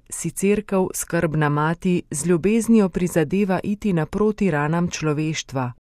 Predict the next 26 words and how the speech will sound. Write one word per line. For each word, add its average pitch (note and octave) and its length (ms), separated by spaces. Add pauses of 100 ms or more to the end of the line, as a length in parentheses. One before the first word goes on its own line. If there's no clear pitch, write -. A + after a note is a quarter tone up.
(100)
da D#3 120
bi D3+ 140
jih D3 200
mogla D#3+ 400
ozdraviti D#3 720
z C3 100
balzamom E3+ 680
Božjega C#3+ 540
usmiljenja. C3+ 880 (580)
Zato D#3 360
Sveti D3 440
oče C#3 280
predstavnike D#3 800
evropskih E3 580
škofij E3+ 400
spodbuja, E3+ 760
da E3 140
bi E3 100
svoje F3+ 440
skupnosti F#3+ 840
in E3 160
različne F3 640
karitativne F3 720
stvarnosti F3+ 1000
vedno G#3 380
bolj F#3 260